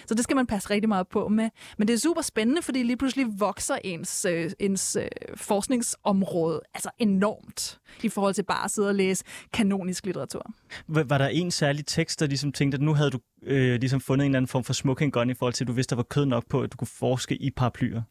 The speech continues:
Speaker 1: Ja, altså vi kommer tilbage til den senere.
Speaker 2: Okay.
Speaker 1: Øh, men det er Robert Louis Stevenson, ham der også har skrevet Skatteøen. Han har skrevet en artikel om paraplyer, en komisk artikel, og den er bare, den er guld værd,
Speaker 2: <laughs>
Speaker 1: altså.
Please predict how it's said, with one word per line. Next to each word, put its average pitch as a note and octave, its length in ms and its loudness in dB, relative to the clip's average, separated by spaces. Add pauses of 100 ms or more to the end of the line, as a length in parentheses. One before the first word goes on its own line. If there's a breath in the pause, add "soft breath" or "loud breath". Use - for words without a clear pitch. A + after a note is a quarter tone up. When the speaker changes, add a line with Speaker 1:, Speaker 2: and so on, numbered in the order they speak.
Speaker 1:
Ja, G3 180 2
altså A3 160 0
vi B3 60 4
kommer A3+ 240 2
tilbage G#3+ 240 0
til A#3 120 -2
den B3+ 100 2
senere. F#3+ 360 0 (100)
Speaker 2:
Okay. F3+ 240 2
Speaker 1:
Øh, G#3 60 4
men G3+ 120 2
det G#3+ 80 4
er G#3 160 2
Robert G#3 180 -2
Louis G#3 220 2
Stevenson, G#3 500 0
ham G#3 180 2
der F3 80 -2
også F#3 180 0
har - 40 -4
skrevet F#3+ 260 0
Skatteøen. F#3 460 0
Han G#3+ 140 4
har G#3+ 80 4
skrevet G#3+ 220 0
en F#3+ 80 0
artikel G3 340 0
om F#3 120 0
paraplyer, F#3 440 0 (340 loud breath)
en G#3+ 80 4
komisk F#3 360 0
artikel, F3+ 360 -2 (220 loud breath)
og - 120 -2
den - 120 4
er F3+ 60 2
bare, G#2 240 -2 (380)
den G3 100 2
er E3+ 120 4
guld F#3+ 140 2
værd, F#3 220 2
Speaker 2:
<laughs> - 40 -10
Speaker 1:
altså. C#4 400 0